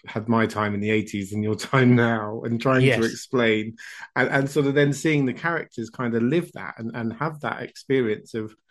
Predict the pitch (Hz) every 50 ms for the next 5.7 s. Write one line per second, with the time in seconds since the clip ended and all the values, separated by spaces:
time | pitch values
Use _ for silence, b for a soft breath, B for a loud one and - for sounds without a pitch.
0 | _ _ _ _ _ - 117 107 101 104 117 117 120 127 143 156 135 110 98 107
1 | 95 98 95 - - 107 101 95 - 107 101 98 - - 110 101 98 - 104 98
2 | - 107 101 - 110 104 98 95 - - - 65 69 69 - b b b b b
3 | b 135 113 107 95 - 123 120 - 151 135 147 160 170 - 113 139 165 - 131
4 | 120 107 104 - - - 110 113 117 123 - - 123 - - 120 113 135 139 131
5 | - - 117 107 - 139 123 - 143 123 120 117 - -